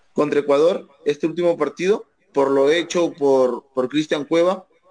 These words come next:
ya se sabe lo que hizo el gran, bueno, lo digo gran Cueva porque cuando está en la cancha tiene cosas de que prácticamente hace que lo olvidemos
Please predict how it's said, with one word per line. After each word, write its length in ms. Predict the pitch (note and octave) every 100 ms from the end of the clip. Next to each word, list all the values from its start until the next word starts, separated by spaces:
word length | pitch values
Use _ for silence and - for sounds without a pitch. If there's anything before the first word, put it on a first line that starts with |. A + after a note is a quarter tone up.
| _ _ _
ya 240 | A#2 B2 C3+
se 140 | C3+
sabe 440 | - C#3+ D#3+ E3+ D3 -
lo 200 | C3 -
que 120 | B2+
hizo 1040 | C3 - C3 A#2+ A2+ G#2+ G#2+ G2+ - - _ _ _ -
el 100 | A2
gran, 480 | A#2 A#2+ A#2+ A2+ - _ _ _
bueno, 360 | D#3 D#3 A#2 - - - - _
lo 100 | C3
digo 300 | D3+ F3 E3+
gran 260 | D#3 F#3 E3
Cueva 300 | F#3+ G#3 G#3
porque 240 | D#3+ D3+
cuando 200 | B2+ C3+
está 140 | C3+ E3+
en 60 |
la 120 | E3+ E3
cancha 540 | F3+ F3+ - F3 E3+ -
tiene 320 | - E3+ E3+ E3+
cosas 320 | F3 F3 F3+
de 140 | D#3
que 100 | D3
prácticamente 720 | C3 D3 D#3 D3+ D3 D#3+ D#3
hace 240 | D#3 D3+ F3
que 100 | D#3+
lo 140 | D3
olvidemos 720 | C#3 C3 C#3+ F3+ G3 C#3+ B2